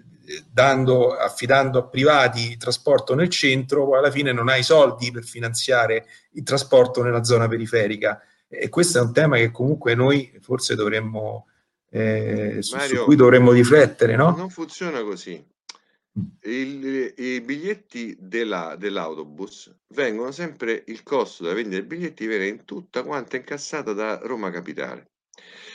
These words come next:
Speaker 2: Il costo del servizio mensa viene preso comunque dal, dall'ente locale, il quale poi paga il so-, il soggetto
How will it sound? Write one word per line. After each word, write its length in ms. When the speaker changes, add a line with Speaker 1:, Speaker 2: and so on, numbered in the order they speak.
Speaker 2:
Il 180
costo 460
del 260
servizio 580
mensa 840
viene 280
preso 400
comunque 880
dal, 800
dall'ente 600
locale, 600
il 180
quale 400
poi 320
paga 600
il 200
so-, 280
il 160
soggetto 580